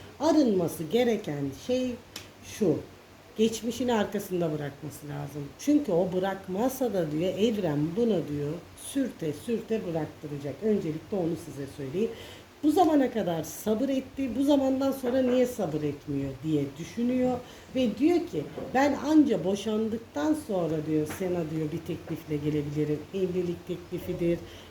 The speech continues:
İşte senin hayatındaki kişilerle tanışabilirim. Senin hayatına adım atabilirim diyor. Onun haricinde diyor hiçbir şey yapamıyorum. Elim kolum bağlı diyor.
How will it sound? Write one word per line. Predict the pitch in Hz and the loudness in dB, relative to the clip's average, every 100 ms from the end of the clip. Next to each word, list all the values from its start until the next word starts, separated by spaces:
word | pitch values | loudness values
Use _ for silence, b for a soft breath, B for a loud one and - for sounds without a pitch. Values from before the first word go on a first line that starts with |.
| - | -10
İşte | 170 - 185 175 B B | -8 -2 0 0 B B
senin | - 175 202 220 | -4 4 6 6
hayatındaki | 190 175 170 - 180 175 175 - - - | 4 2 0 -2 -4 -2 -2 -4 -10 -10
kişilerle | - 180 180 175 175 | -6 -2 0 0 -2
tanışabilirim. | 175 180 175 175 175 170 175 175 175 | -2 -4 -4 -4 -4 -2 -2 -2 -2
Senin | - 151 160 180 | -2 -2 2 2
hayatına | 180 180 175 180 185 180 | 2 0 -2 -2 -2 0
adım | 175 185 175 | 0 0 0
atabilirim | 170 170 175 175 175 175 | 0 -2 -2 -2 -2 0
diyor. | 175 180 | 0 2
Onun | 240 285 | 4 4
haricinde | 254 208 170 160 175 170 | 4 2 0 -2 -2 0
diyor | 170 202 214 269 | -2 -2 -2 -2
hiçbir | - - | -4 -6
şey | 151 202 | -4 -2
yapamıyorum. | 190 170 175 160 147 190 185 | -2 -2 -2 0 0 0 0
Elim | 165 160 - | 0 -4 -4
kolum | 143 185 190 | -2 0 0
bağlı | 156 151 143 139 | 0 -2 -4 -6
diyor. | 131 107 | -6 -6